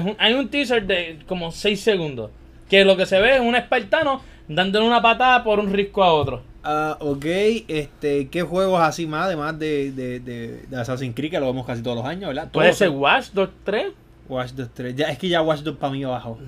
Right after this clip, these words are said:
Speaker 1: Bajó.
Speaker 2: Es que, eh, pues, es que yo tenía un hype, es lo mismo que te digo, como
Speaker 1: Ok,
Speaker 2: pasa con
Speaker 1: eh,
Speaker 2: Pokémon.
Speaker 1: yo, yo,
Speaker 2: El
Speaker 1: yo
Speaker 2: uno yo estaba como que,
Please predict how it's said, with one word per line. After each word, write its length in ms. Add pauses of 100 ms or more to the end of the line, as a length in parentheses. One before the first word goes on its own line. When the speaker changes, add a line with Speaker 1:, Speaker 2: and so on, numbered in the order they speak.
(100)
Speaker 1:
Bajó. 260
Speaker 2:
Es 140
que, 140
eh, 220
pues, 160
es 100
que 100
yo 140
tenía 200
un 120
hype, 380 (120)
es 80
lo 160
mismo 180
que 120
te 80
digo, 180
como 160
Speaker 1:
Ok, 60
Speaker 2:
pasa 160
con 100
Speaker 1:
eh, 40
Speaker 2:
Pokémon. 200
Speaker 1:
yo, 120
yo, 280
Speaker 2:
El 200
Speaker 1:
yo 80
Speaker 2:
uno 240
yo 100
estaba 280
como 160
que, 120